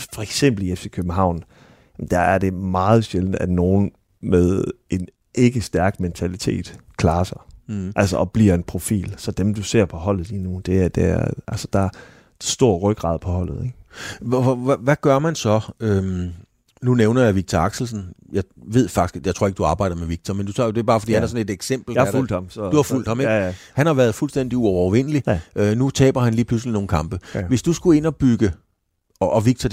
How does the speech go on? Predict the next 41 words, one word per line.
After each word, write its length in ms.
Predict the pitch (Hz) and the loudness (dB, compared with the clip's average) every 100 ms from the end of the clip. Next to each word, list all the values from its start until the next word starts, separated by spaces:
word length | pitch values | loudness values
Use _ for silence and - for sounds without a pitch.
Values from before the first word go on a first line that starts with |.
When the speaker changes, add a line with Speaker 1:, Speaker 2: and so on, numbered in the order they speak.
| 98 | 0
Speaker 2:
lad 80 | 101 | 0
os 80 | 113 | 0
lige 100 | 101 | 0
understrege 380 | 110 113 90 | 0 0 0
det, 260 | 87 92 - | 0 -2 0
det 100 | 110 | 0
er 40 | |
bare 340 | 104 90 107 - | 0 0 0 -2
et 100 | 104 - | -4 2
billede, 360 | 110 123 113 85 - - | 4 4 2 -2 -10 -4
Speaker 1:
Ja, 140 | 98 | -2
Speaker 2:
en 60 | 90 | -2
Speaker 1:
ja. 60 | |
Speaker 2:
case. 460 | 85 113 107 - - | 2 2 2 -2 -2
Lad, 140 | 117 | 0
Speaker 1:
Yes. 60 | 113 | 0
Speaker 2:
hvis 120 | 131 | -2
du 80 | 180 | -2
skal 140 | 160 175 | 0 2
ind 80 | |
og 100 | 165 | 2
bygge 320 | - 139 123 120 | 4 4 4 2
en 100 | 107 | 2
atlet 460 | 104 110 139 135 - | 0 2 0 0 0
op, 220 | 113 - | 0 0
som 180 | 123 104 | -6 -2
har 100 | 98 | -2
været 240 | 87 82 | -2 -2
vant 200 | 135 - | -2 -2
til 120 | - 127 | -2 2
at 160 | 110 | 2
vinde, 260 | 104 101 117 | 2 2 0
Speaker 1:
Ja. 80 | 101 | -2
Speaker 2:
men 100 | 101 | 0
som 160 | 110 | 2
lige 120 | 113 127 | 2 2
pludselig 300 | 127 113 113 | 0 2 2
ikke 120 | - | 2
gør 180 | - 82 | 0 0
det 80 | 110 | 0
mere, 160 | 98 | 0